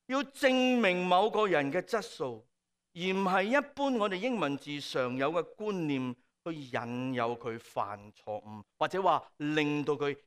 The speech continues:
顯出佢嘅不是。所以喺呢度，上帝要做一樣嘢，去表明畀佢睇見，唔係神啊，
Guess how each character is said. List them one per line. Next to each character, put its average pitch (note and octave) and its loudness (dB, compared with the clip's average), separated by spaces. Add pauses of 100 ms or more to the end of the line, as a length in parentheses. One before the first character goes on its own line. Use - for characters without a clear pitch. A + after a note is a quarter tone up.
(100)
顯 C3 -8
出 G3+ -4
佢 - -10
嘅 A#2+ -6
不 B2+ -8
是。 - -20 (720)
所 D#4+ 4
以 D4 6
喺 C4+ 6
呢 F4+ 4
度， C#4 8
上 C#4 6
帝 C#4+ 6
要 C#4+ 4
做 C#4+ 6
一 D#4+ 4
樣 B3 8
嘢， G#3 6 (720)
去 B3 6 (120)
表 C4 6
明 A3+ 4
畀 B3+ 4
佢 - 4
睇 C4 4
見， A3 0 (1040)
唔 D3+ -8
係 D#3+ 2
神 D3+ 2
啊， D#3 0